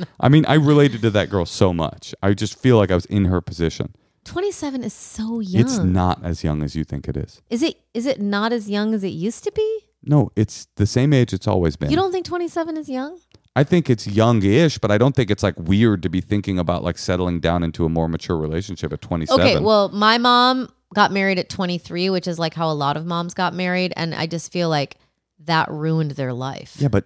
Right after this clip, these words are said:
Speaker 1: she was getting married at twenty-three. This woman's thinking about shifting from being, like, a wild cocaine-sniffing Brooklyn party girl to, like, going into something more serious at twenty-seven. So it's different.
Speaker 2: Right.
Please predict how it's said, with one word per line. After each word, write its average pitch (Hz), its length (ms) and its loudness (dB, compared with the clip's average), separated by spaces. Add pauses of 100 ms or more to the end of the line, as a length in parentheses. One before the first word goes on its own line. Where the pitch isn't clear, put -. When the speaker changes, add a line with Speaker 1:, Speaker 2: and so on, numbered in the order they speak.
(120)
Speaker 1:
she 104 320 -2
was 139 200 2
getting 104 360 4
married 104 600 6
at 92 160 0
twenty-three. 104 640 0
This 107 260 0
woman's 110 320 0
thinking 95 360 -2
about 87 340 0
shifting 104 640 0
from 95 200 -2
being, 95 200 2
like, 90 200 0
a 85 120 2 (280)
wild 101 600 2
cocaine-sniffing 101 1000 0
Brooklyn 95 580 2
party 113 340 0
girl 80 380 0 (240)
to, 107 100 0
like, 92 380 -2
going 104 240 2
into - 160 -4
something 95 280 -2
more 90 200 0
serious 120 500 -2
at 107 140 -4
twenty-seven. 90 640 -2
So - 100 -4
it's 85 140 0
different. - 400 0 (320)
Speaker 2:
Right. 147 260 -16